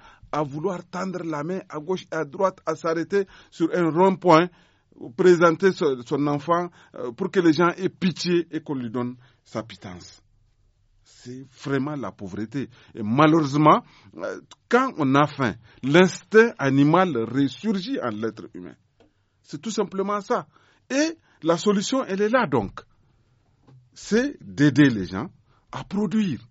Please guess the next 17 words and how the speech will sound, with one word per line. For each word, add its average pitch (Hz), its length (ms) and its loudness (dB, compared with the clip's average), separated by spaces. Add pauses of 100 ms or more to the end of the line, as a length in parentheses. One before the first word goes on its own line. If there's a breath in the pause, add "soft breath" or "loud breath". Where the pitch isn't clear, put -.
(960)
On 165 120 -6
ne 170 40 -6
dit 170 160 -8
pas 294 240 -2
de 151 160 2
donner, 147 460 4
de 127 120 -4
les 123 120 -2
nourrir 147 400 2
tous 156 100 -8
les 131 140 -2
jours. 110 160 -8 (280)
Non, 302 160 0
de 269 100 -8
créer 269 440 -2
des 190 120 -2
conditions 170 580 -4